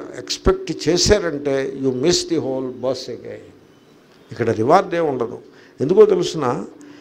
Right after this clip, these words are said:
రివార్డు ఉండాలంటే some additional, ఆ, ఎఫర్ట్ ఉంటేనే రివార్డు. ఇక్కడ ఏముంది, మీరు ఇది ఘటం అయినప్పుడు ఘటమని తెలుసుకున్నట్టుగా,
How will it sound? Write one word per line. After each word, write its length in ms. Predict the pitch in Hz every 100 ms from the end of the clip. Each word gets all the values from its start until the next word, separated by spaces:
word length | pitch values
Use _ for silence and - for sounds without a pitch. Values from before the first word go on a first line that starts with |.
| - - 107
రివార్డు 460 | 127 196 214 202
ఉండాలంటే 960 | 190 185 196 180 156 139 107 110 165 190 - - _ -
some 120 | 156
additional, 760 | 135 185 190 208 208 208 202 202
ఆ, 720 | 180 170 160 151 143 139 139 143
ఎఫర్ట్ 400 | - 185 185 165
ఉంటేనే 420 | 165 175 185 202
రివార్డు. 540 | 165 143 139 - - - - - -
ఇక్కడ 220 | - - 147
ఏముంది, 460 | 131 185 226 226
మీరు 260 | 180 160 160
ఇది 320 | 143 139 147
ఘటం 320 | 123 147 185
అయినప్పుడు 460 | 202 196 202 202 208
ఘటమని 400 | 156 190 190 190
తెలుసుకున్నట్టుగా, 920 | 185 175 - 185 185 - 180 180 170